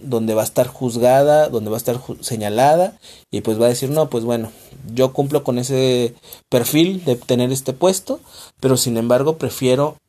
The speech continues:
mantenerme al margen o mantenerme, este, a distancia y no, no, no, no realizarlo, o sea, no, no verme expuesto.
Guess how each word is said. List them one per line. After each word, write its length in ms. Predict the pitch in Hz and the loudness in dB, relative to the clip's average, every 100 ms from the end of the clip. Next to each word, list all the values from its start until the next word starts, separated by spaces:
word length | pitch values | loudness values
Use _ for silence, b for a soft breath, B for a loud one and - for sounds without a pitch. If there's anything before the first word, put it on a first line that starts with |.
| _ | _
mantenerme 1000 | 117 113 110 110 113 131 143 160 156 160 - | -8 -6 -6 -6 0 2 2 0 -2 -6 -6
al 200 | 113 113 | -6 -2
margen 520 | 131 208 240 285 269 | 0 0 -4 -6 -4
o 60 | 151 | -4
mantenerme, 960 | 120 110 117 127 131 139 147 147 143 - | -4 -4 -2 0 -2 -2 -4 -4 -6 -6
este, 460 | 120 110 - - | -6 -4 -6 0
a 60 | 113 | 0
distancia 720 | 107 - 160 185 214 285 320 B B B B | 0 0 0 2 0 -4 -8 B B B B
y 140 | 127 120 | -2 0
no, 1000 | 113 113 113 113 117 117 117 117 113 104 B _ _ _ _ _ _ _ _ - - | 2 2 2 0 -2 -2 -2 -2 -4 -8 B _ _ _ _ _ _ _ _ -20 -6
no, 220 | 123 120 | -2 -2
no, 260 | - 131 131 | 0 0 0
no 180 | 143 135 | 2 2
realizarlo, 640 | 131 143 120 - 101 101 101 | 4 2 2 2 0 0 -6
o 60 | |
sea, 280 | 92 110 101 | -4 -4 -4
no, 180 | 104 113 | -4 -8
no 140 | 120 123 | -4 0
verme 220 | 139 143 | 0 0
expuesto. 640 | 139 - 107 87 - - | -4 -4 -2 -2 -4 -8